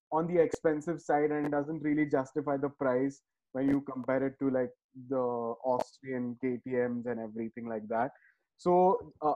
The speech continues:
I mean, the biggest, uh, the, the reason why I'm, uh, more excited about it, uh, is because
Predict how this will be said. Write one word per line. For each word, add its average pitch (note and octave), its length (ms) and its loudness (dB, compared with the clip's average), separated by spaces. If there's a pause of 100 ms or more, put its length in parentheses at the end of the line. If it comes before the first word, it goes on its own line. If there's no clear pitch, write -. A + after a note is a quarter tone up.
I E3 100 4
mean, G3 240 2
the G3+ 80 8
biggest, E3+ 520 0 (140)
uh, D3+ 60 2
the, D#3 180 6 (100)
the D3+ 120 0
reason E3 300 -2
why G3+ 120 2
I'm, F3+ 240 -4 (100)
uh, C#3+ 100 0
more D3+ 260 2
excited D3 580 2
about E3+ 380 6
it, F3+ 120 -2 (560)
uh, B2 300 2
is D3+ 160 2
because E3+ 300 0